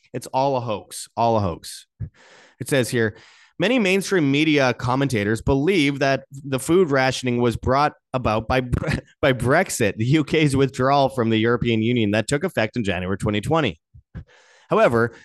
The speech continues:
Max Slavo of S H T F Plan thinks this reason makes little sense. This is because the bulk of the U K's vegetables come from either Morocco or domestic sources,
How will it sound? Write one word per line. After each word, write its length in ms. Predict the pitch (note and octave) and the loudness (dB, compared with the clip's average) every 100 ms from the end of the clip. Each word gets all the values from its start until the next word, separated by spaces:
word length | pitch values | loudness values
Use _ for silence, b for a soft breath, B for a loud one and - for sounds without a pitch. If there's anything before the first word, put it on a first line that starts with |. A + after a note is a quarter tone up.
| B | B
Max 280 | D#3+ G#3+ - | 0 0 -2
Slavo 560 | C#3+ F3 F#3 B2 C3 - | 0 2 4 4 2 2
of 300 | B2+ A#2+ A2+ | 2 2 0
S 180 | C3+ C3+ - | -2 -4 -2
H 240 | C#3 - | -4 -2
T 160 | C3+ A#2+ | -2 0
F 140 | A2+ | 0
Plan 360 | A#2+ A#2+ C3+ D#3+ | -2 0 0 0
thinks 380 | D#3+ F3+ - - | 0 0 -4 -12
this 320 | B2+ E3 - | -2 -2 0
reason 380 | C3+ E3 D#3 C#3+ | 0 2 2 0
makes 220 | D3 - | -2 -2
little 440 | A#2+ C3 F3+ G3+ | -6 -2 2 2
sense. 440 | F#3 - F3+ C3+ - | 0 0 0 0 -2
This 200 | B2+ C#3+ | -6 -4
is 100 | C3+ | -6
because 360 | B2+ C3+ C3 | -2 0 0
the 80 | A#2+ | 0
bulk 300 | G#2+ B2 C#3 | 0 0 0
of 80 | B2+ | -2
the 60 | A#2+ | 0
U 120 | B2 | 0
K's 280 | C3+ B2 A2 | 0 -2 0
vegetables 460 | A#2 A2+ A#2 A#2 - | -4 -2 -2 -2 0
come 180 | A#2 | -2
from 160 | B2+ A#2 | -2 -2
either 220 | A2 A2 | 0 0
Morocco 560 | G#2 G#2 A#2 D3+ D#3+ D#3+ | 0 2 2 2 4 2
or 180 | - C3+ | 4 0
domestic 480 | B2 B2 C3 B2+ - | 2 0 -2 -4 -6
sources, 600 | - E3 F#3 C3+ G#2 | 0 2 2 0 0